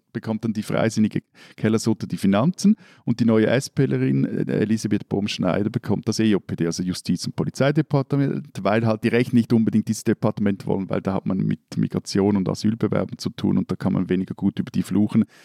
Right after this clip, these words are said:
wenn der eigene Bundesrat oder die eigene Bundesrätin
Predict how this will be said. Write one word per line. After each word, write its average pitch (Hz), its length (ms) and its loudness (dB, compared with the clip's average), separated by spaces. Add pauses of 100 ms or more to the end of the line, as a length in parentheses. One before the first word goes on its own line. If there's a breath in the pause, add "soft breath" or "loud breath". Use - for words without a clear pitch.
(200 soft breath)
wenn 104 160 0
der 98 160 0
eigene 98 280 2
Bundesrat 92 500 0
oder 90 120 -4
die 92 140 -2
eigene 87 300 -4
Bundesrätin 85 720 -4